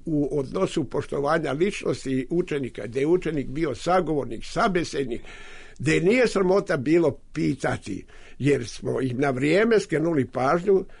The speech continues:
da pitanjima se, e, otvaraju problemi i rešavaju. Nema pogrešnog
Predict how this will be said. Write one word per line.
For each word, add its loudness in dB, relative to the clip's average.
da -2
pitanjima 2
se, 2
e, 2
otvaraju 2
problemi 2
i 4
rešavaju. 0
Nema 4
pogrešnog 0